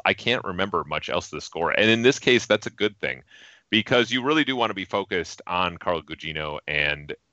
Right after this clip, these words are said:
you know, what's going on inside the frame, um, and don't want to be distracted by anything else. She is kind of the music to this, her face, i-, i-, it's telling the entire story right there.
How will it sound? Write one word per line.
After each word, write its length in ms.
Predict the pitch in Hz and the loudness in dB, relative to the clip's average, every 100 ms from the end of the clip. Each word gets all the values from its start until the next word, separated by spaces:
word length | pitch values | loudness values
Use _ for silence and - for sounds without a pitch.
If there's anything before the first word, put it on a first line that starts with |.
| _ | _
you 120 | - | -10
know, 120 | 76 71 | -8 -6
what's 280 | 76 85 | -4 -4
going 300 | - 82 73 | -2 -2 0
on 240 | 71 71 71 | 0 0 -2
inside 460 | 78 80 87 73 - | -4 -2 2 2 0
the 80 | |
frame, 460 | - 76 71 65 64 _ - | -8 -4 -2 -2 -6 _ -4
um, 400 | 69 65 65 57 _ - - - _ _ _ _ _ | -2 -2 -6 -20 _ -14 -14 -16 _ _ _ _ _
and 100 | - | 0
don't 140 | 117 117 | 4 6
want 100 | 101 | 6
to 60 | |
be 80 | 95 | 4
distracted 480 | 85 - 85 90 95 | 0 2 2 2 -2
by 100 | 67 | -4
anything 240 | 65 65 | -4 -6
else. 160 | 67 64 | -6 -6
She 240 | - 160 | -4 2
is 160 | 151 165 | 2 2
kind 220 | - 80 | 0 -2
of 60 | 71 | -6
the 60 | |
music 460 | 69 76 73 78 - | -12 -12 -12 -12 -14
to 120 | 78 | -14
this, 400 | 67 67 - - - _ _ _ | -8 -8 -8 -14 -18 _ _ _
her 140 | 104 | 0
face, 640 | 123 104 107 127 - - - - - | 2 4 4 4 0 -8 -16 -12 -4
i-, 40 | |
i-, 40 | |
it's 840 | 82 80 - 87 82 95 _ - - | -2 -2 -4 -2 0 -2 _ -20 -6
telling 340 | - 107 98 | 0 2 0
the 120 | 87 | -4
entire 400 | 82 78 85 85 | -8 -4 -4 -4
story 460 | 76 - 82 67 58 | -6 -10 -10 -10 -12
right 200 | 64 67 | -10 -10
there. 300 | 67 65 - | -8 -8 -8